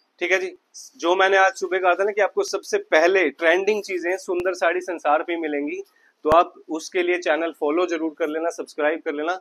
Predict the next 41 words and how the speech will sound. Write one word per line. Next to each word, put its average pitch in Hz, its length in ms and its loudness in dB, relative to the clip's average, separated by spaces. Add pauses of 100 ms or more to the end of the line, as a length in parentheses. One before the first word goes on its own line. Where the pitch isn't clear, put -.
(340)
क्योंकि 156 200 -8
सबसे 170 300 -6
पहले 165 360 0
आपको 165 260 -2
best 139 280 -2
चीजें 139 200 -4
मिलेंगी। 110 380 -10 (480)
अब 190 140 10
आपके 208 380 8
लिए 202 320 4 (140)
सबसे 190 320 0
ज्यादा 185 240 6
demand 175 420 4
वाला 170 200 6
आपका 156 200 -2
favorite 175 560 -2
color 165 320 2 (340)
denim 180 480 4
blue। 156 240 -2 (800)
ये 180 300 6
color 208 360 4
इतना 220 320 2
viral 185 460 6
है, 185 100 2
इतनी 214 260 0
demand 190 380 8
आती 180 220 6
है 180 60 2
ना 190 80 0
हमारे 165 280 4
पास 165 260 0
इस 156 120 -10
color 151 240 0
की, 175 240 -6 (420)
कि 165 60 0
भाई 185 280 4
जितने 214 380 2
भी 220 120 -4
piece 208 320 -4
हो 190 80 2
इसके 180 240 -2